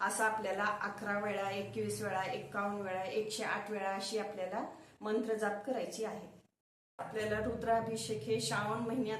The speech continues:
किंवा शिवरात्रीला करणे खूप फलदायक आहे. तर रुद्राभिषेक हे घरी किंवा आपल्याला मंदिरात करता येतो आणि त्याची वेग, वेळ व्यवस्थित ठरवून आपण हे रुद्राभिषेक करू शकतो.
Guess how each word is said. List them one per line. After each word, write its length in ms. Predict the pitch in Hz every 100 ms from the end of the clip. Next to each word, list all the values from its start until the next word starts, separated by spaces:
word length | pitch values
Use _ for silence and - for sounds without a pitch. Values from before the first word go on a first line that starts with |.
| 214
किंवा 300 | 220 214 220
शिवरात्रीला 720 | 240 247 208 208 208 202 214 214
करणे 320 | 220 202 214 -
खूप 80 | 247 - -
फलदायक 540 | 220 208 180 180 180
आहे. 220 | 208 180 - - - - - - _ _
तर 360 | 220 214 214 208
रुद्राभिषेक 760 | 240 240 254 240 226 214 226
हे 220 | - 240 240
घरी 260 | 240 240
किंवा 360 | 240 254 220 220
आपल्याला 360 | 226 208 202
मंदिरात 500 | 240 262 226 226 233 233
करता 320 | 254 214 - 226
येतो 280 | 214 208
आणि 220 | 208 208 220
त्याची 260 | 240 214 240
वेग, 380 | 196 220 226 226 - - - -
वेळ 360 | 220 233 240 233 202 202 202
व्यवस्थित 500 | 220 226 220 247 233
ठरवून 300 | 247 220 226
आपण 300 | 220 208 233
हे 360 | 254 220 294 311
रुद्राभिषेक 720 | 254 220 226 214 208 254 247
करू 160 | 294 220
शकतो. 360 | - - -